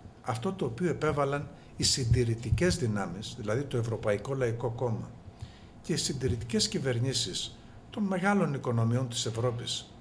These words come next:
τα τελευταία χρόνια, ήταν κυρίως η οικονομική ενοποίηση. Το ενιαίο νόμισμα, η Τραπεζική Ένωση κλπ. Ενώ συζητιόνταν όλα τα υπόλοιπα θέματα,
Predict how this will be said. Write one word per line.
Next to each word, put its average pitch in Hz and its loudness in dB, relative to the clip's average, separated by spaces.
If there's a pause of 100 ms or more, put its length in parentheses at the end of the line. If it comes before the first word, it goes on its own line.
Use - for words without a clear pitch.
τα 123 -10
τελευταία 113 -2
χρόνια, 117 0 (380)
ήταν 208 2
κυρίως 175 4 (220)
η 170 0
οικονομική 147 0
ενοποίηση. 175 2 (580)
Το 262 -2
ενιαίο 123 0
νόμισμα, 165 -2 (200)
η 170 -10
Τραπεζική 120 -2
Ένωση 131 -2
κλπ. 113 -6 (840)
Ενώ 151 2
συζητιόνταν 160 2 (300)
όλα 175 4
τα - -2
υπόλοιπα 135 -2
θέματα, 127 -2